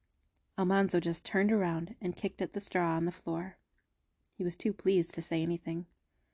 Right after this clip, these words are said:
Now he could milk cows by himself. Father needn't strip them after him. Pretty soon he would be milking the hardest milkers. Almanzo's father had pleasant blue eyes that twinkled.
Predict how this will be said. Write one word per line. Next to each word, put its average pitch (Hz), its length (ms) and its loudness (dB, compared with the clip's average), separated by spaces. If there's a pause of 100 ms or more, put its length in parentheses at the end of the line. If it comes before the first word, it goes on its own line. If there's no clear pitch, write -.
(580)
Now 180 260 2
he 180 140 0
could 185 180 -2
milk 202 360 -2
cows 175 360 -4 (100)
by 185 140 -2
himself. 185 600 -4 (1300)
Father 208 260 4
needn't 160 340 2
strip - 280 -8
them 151 160 -4
after 156 260 -4
him. 180 280 -2 (800)
Pretty 262 200 4
soon 175 360 2
he 180 120 2
would 175 120 4
be 170 120 2
milking 175 360 2
the 165 80 2
hardest 170 420 -2
milkers. - 560 -6 (1400)
Almanzo's 208 520 6
father 185 300 2
had 185 200 -4
pleasant 202 340 0
blue 202 180 2
eyes 185 260 2
that - 180 -6
twinkled. - 500 -4